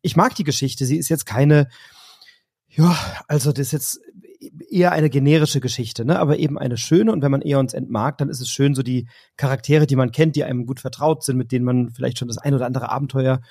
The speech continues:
äh, bestritten hat, wenn, wenn man die da trifft und kennenlernt. Ich fand eigentlich das Anstrengende, was heißt Anstrengende, aber das Mühsame war am Anfang,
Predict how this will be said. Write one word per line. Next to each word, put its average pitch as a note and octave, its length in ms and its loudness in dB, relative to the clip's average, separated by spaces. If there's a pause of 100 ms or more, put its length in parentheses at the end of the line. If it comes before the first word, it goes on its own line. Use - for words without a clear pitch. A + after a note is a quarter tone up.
(380)
äh, C3+ 140 2
bestritten C3+ 460 0
hat, C#3 220 0
wenn, D3 260 -2
wenn C#3 80 0
man C#3+ 140 4
die C#3 80 -2
da C3+ 140 2
trifft - 340 -2
und C3+ 80 -14
kennenlernt. F3 500 0 (400)
Ich - 140 -4
fand G#3 160 0
eigentlich F3 160 2
das C#3 140 -2
Anstrengende, G3+ 540 -4
was G2+ 120 -8
heißt - 160 -14
Anstrengende, A#2+ 500 -6
aber C3 120 -4
das B2+ 220 -4
Mühsame F3+ 600 4
war C3+ 160 0
am D3+ 100 -4
Anfang, D3+ 480 0